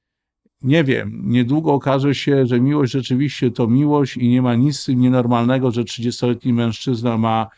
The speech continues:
dziesięcioletniego kochanka. Chcecie być tolerancyjni? Kręcicie sobie powróz na własną szyję, bo tym kochankiem może być wasze dziecko. Radzę się nad tym dobrze zastanowić.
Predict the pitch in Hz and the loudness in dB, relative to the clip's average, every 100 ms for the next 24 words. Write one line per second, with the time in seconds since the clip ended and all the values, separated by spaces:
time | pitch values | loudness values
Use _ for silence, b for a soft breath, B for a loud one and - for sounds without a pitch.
0 | b - 113 - 120 113 117 110 107 117 | b -8 -6 0 -2 0 -2 -2 -2 -4
1 | 113 101 101 107 98 98 - - _ _ | -2 -6 -6 -4 -4 -6 -10 -16 _ _
2 | _ _ _ _ _ _ _ _ _ _ | _ _ _ _ _ _ _ _ _ _
3 | _ _ _ _ _ _ _ - 120 143 | _ _ _ _ _ _ _ -2 0 2
4 | 135 143 - 143 147 147 143 - 147 143 | 0 0 0 2 2 2 0 0 2 2
5 | 160 180 208 208 _ _ _ _ _ _ | 0 -2 -4 -6 _ _ _ _ _ _
6 | _ - 127 123 123 139 131 131 120 104 | _ -4 0 0 0 -2 -2 2 0 2
7 | 123 120 120 - 117 107 113 - 120 110 | 0 0 -2 -2 -4 -2 -2 -2 -4 -4
8 | - 120 101 104 117 104 101 120 113 113 | 0 0 0 -2 -2 -2 -2 -2 -2 -2
9 | 104 98 98 98 98 98 - 95 101 104 | -2 -2 -4 -4 -4 -6 -6 -8 -12 -14
10 | - - _ _ _ _ _ _ _ _ | -20 -20 _ _ _ _ _ _ _ _
11 | _ _ _ _ _ _ _ _ _ _ | _ _ _ _ _ _ _ _ _ _
12 | 113 135 151 - 135 127 123 110 139 127 | 0 2 2 2 0 0 -2 0 0 0
13 | 127 104 101 - 98 95 101 113 - | -2 -2 -4 -6 -6 -6 -8 -18 -20